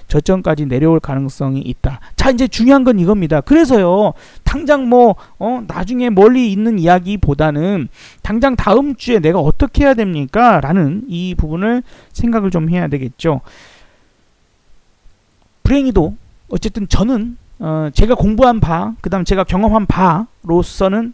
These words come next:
예측을 할 때 이게 일 파가 맞고 이게 이 파가 맞다면, 이게 이 파가 맞다라면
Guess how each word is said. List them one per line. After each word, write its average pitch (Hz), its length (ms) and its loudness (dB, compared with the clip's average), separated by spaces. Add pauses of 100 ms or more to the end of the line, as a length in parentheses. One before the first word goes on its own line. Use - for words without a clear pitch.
(120)
예측을 180 340 -4
할 185 120 0
때 214 280 0 (220)
이게 165 220 -2
일 226 220 -4
파가 214 320 2
맞고 143 460 -4
이게 170 200 -8
이 170 160 -6
파가 165 280 0
맞다면, 147 640 -2
이게 156 180 -6
이 170 80 -6
파가 160 220 -2
맞다라면 147 540 -2